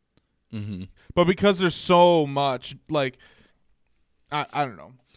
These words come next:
Speaker 1: This year's been crazy. Like, there's always some of this, but I feel like there's more than normal of the back and forth where a verified Twitter account will say,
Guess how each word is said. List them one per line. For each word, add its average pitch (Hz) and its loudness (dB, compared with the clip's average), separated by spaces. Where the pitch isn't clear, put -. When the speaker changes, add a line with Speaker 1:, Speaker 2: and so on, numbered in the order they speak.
Speaker 1:
This 160 -2
year's 117 2
been 101 -6
crazy. 107 -4
Like, 92 -6
there's 127 -4
always 135 2
some 101 -6
of 113 -4
this, 127 -6
but - -8
I 110 -4
feel 135 -4
like 120 -4
there's 113 -8
more 107 -2
than 104 -6
normal 95 -8
of 110 -4
the 107 -2
back 104 0
and 104 -8
forth 101 -6
where 98 0
a 95 -2
verified 117 2
Twitter 104 -2
account 98 -4
will 101 -4
say, 90 -4